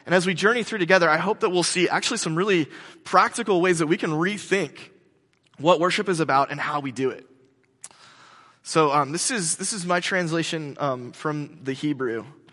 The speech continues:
"Now Adam knew his wife intimately, and she got pregnant and gave birth to Cain, and said, 'I have gotten myself a man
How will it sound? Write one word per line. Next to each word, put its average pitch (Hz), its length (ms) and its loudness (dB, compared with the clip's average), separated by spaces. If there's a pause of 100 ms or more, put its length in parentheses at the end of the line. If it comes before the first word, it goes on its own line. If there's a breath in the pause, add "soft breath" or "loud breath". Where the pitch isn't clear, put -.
(720 soft breath)
"Now 160 200 6
Adam 233 300 4
knew 226 120 -2
his 196 200 2
wife 170 300 4
intimately, 123 580 -4 (560 soft breath)
and 151 140 -6
she 208 100 0
got 202 220 6
pregnant 196 400 2
and 185 100 -2
gave 175 260 0
birth 175 260 -2
to 170 100 -6
Cain, 156 480 -6 (960 soft breath)
and 160 120 0
said, 196 300 10
'I 208 120 6
have 190 180 2
gotten 226 320 6
myself 196 420 4
a 180 80 4
man 165 500 0